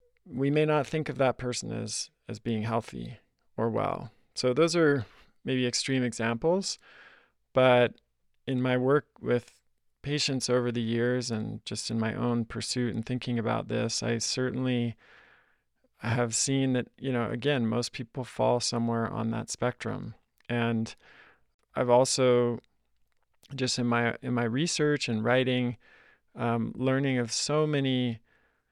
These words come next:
remarkable people, you know, famous historical figures, scientists,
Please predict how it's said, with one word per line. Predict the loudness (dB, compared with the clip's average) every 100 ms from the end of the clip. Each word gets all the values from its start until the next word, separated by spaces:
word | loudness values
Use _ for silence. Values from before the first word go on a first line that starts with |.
| _ _ _ _ -4
remarkable | 0 4 4 4 0 -2
people, | -2 -4 -2 0 0 -2 -8 -10
you | -6
know, | -4
famous | -4 -2 0 2 0
historical | 0 -2 2 4 4 0
figures, | -4 -2 -2 0 0 -2 -2 -4 -4 -6
scientists, | -4 0 2 2 0 0 2 2 0 -2 -2 -6